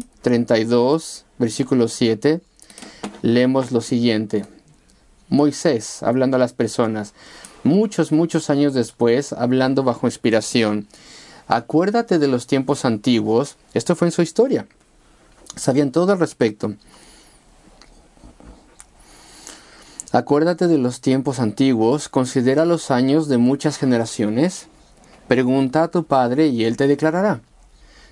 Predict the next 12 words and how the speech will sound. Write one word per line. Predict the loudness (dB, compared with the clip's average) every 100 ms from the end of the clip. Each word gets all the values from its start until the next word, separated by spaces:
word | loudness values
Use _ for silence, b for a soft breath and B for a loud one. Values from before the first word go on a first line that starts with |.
| b
No | 0 2
porque | 0 0 0
él |
estuviese | 0 -2 0 0 0 0
ahí, | 2 2 2 0 -4 b b
sino | -2 0 2
porque | 0 -2 0
ellos | 0 0
sabían | -2 0 0 0
su | 0
historia | -4 -2 0
nacional. | 0 -2 -2 -2 -2 -4